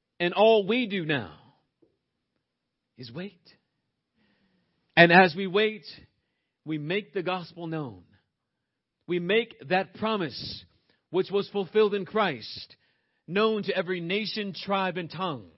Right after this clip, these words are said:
We share the gospel, the good news,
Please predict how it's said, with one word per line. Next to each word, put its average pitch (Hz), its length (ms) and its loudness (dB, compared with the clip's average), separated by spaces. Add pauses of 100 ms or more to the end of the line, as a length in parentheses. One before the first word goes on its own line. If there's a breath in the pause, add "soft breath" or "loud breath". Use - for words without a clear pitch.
(680)
We 175 420 -2 (120)
share 226 480 0
the 208 120 0
gospel, 202 600 -2 (420 soft breath)
the 170 160 -2
good 202 240 2
news, 220 380 -2